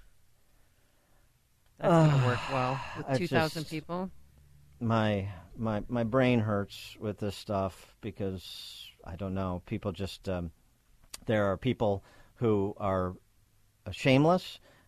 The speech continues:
Speaker 2: and there are people who are beset by cowardice,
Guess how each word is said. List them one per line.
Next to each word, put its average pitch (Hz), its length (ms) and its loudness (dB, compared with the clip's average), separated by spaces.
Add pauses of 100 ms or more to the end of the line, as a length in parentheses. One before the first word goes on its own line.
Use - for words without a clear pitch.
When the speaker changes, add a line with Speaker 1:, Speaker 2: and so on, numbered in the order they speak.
(140)
Speaker 2:
and 104 300 2
there 98 400 0
are 95 400 -2
people 95 520 -4
who 95 200 -2
are 87 360 -4 (840)
beset 107 340 0
by 95 120 -6
cowardice, 92 880 -2